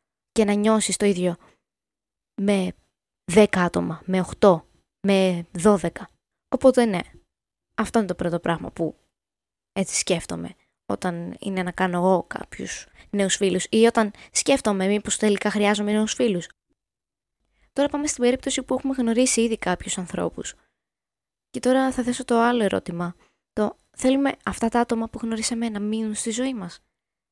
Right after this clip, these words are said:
Έχουμε τα ίδια ενδιαφέροντα, τον ίδιο τρόπο σκέψης, περνάμε καλά μαζί; Ε, αποζητάμε την παρέα τους όταν δεν είμαστε μαζί; Αυτό είναι ένα πολύ σημαντικό ερώτημα.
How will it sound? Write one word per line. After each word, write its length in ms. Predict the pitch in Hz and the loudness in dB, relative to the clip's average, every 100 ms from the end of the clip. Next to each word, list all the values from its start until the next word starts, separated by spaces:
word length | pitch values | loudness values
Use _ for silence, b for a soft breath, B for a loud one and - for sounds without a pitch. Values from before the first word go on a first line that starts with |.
| _ - | _ 0
Έχουμε 340 | 220 220 214 | 0 2 -2
τα 100 | 208 | -2
ίδια 160 | 202 214 | -2 -2
ενδιαφέροντα, 720 | 214 - 233 208 190 180 - _ | -4 -2 -2 -2 -6 -6 -10 _
τον 280 | - 202 202 | -6 -4 -2
ίδιο 220 | 214 208 | 0 0
τρόπο 260 | 208 202 196 | -2 -6 -8
σκέψης, 720 | - 247 247 - 226 208 - b b b b _ | 0 2 2 0 -2 -4 -6 b b b b _
περνάμε 320 | 220 220 226 | -2 -2 -4
καλά 260 | 226 220 214 | -4 -4 -4
μαζί; 520 | 196 190 269 247 180 _ _ _ _ _ _ _ _ _ | -4 -2 -2 -2 -6 _ _ _ _ _ _ _ _ _
Ε, 280 | 220 226 - - | -6 -4 -6 -4
αποζητάμε 500 | 214 208 196 202 202 | 0 0 2 -2 -2
την 120 | 196 | -2
παρέα 380 | 202 202 202 196 | 0 -2 -4 -6
τους 240 | 202 196 | -8 -8
όταν 240 | - 208 208 | -8 -6 -4
δεν 120 | 220 | -2
είμαστε 300 | 226 214 220 | -2 -4 -6
μαζί; 300 | 214 233 226 | -4 -2 -2
Αυτό 240 | - - | -4 -2
είναι 260 | 226 202 180 - | -2 -2 -6 -8
ένα 380 | 185 175 165 - _ _ _ | -8 -8 -10 -14 _ _ _
πολύ 180 | 190 185 | -6 -4
σημαντικό 340 | - 175 - | -6 -8 -2
ερώτημα. 480 | 175 165 - 165 165 | -2 -2 -4 -10 -12